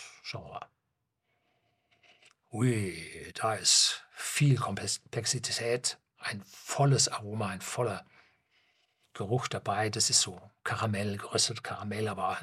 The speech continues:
Tabaknote und jetzt nicht diesen rauchigen Tabak, nein, sondern den fermentierten Tabak, den man in einer Tabakdose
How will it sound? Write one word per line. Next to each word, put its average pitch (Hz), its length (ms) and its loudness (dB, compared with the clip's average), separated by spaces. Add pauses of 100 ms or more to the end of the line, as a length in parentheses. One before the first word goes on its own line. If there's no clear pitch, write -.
(140)
Tabaknote 113 680 0
und 110 100 -2
jetzt 107 180 2
nicht 139 260 4
diesen 98 180 -4
rauchigen 131 420 -2
Tabak, 139 360 0
nein, 127 280 0 (260)
sondern 113 460 0 (180)
den 104 120 -4
fermentierten 127 880 0
Tabak, 120 360 2
den 110 100 -2
man 113 100 -2
in 117 80 -6
einer 117 220 -2
Tabakdose 98 840 -2